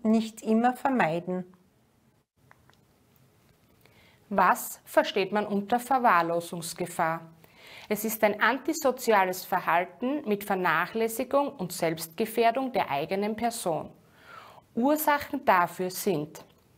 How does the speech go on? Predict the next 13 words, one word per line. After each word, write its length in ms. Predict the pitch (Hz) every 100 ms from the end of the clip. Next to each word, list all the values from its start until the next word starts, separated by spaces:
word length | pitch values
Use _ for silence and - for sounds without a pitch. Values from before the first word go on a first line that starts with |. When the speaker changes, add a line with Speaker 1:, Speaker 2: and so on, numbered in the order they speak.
| _ _ _ _
Speaker 2:
Vereinsamung 1000 | - 214 214 214 226 320 320 277 269 269
beziehungsweise 760 | 240 240 247 262 254 233 226 226
soziale 760 | - 202 247 247 220 208 -
Isolation, 960 | 214 208 196 175 175 - 208 196 233 285 - - - -
psychische 640 | - 311 311 302 302 285
Erkrankungen 920 | 247 247 233 233 240 247 233 233 233
wie 100 | 214
zum 240 | 208 214 202
Beispiel 460 | 185 185 - 190
schwere 400 | 190 196 196 190
Depressionen, 960 | 190 170 175 180 - 214 220 277 285 294 - - - - - -
einschneidende 800 | 220 311 - 254 226 214 202 190
Erlebnisse, 960 | 180 196 220 277 277 269 - 254 254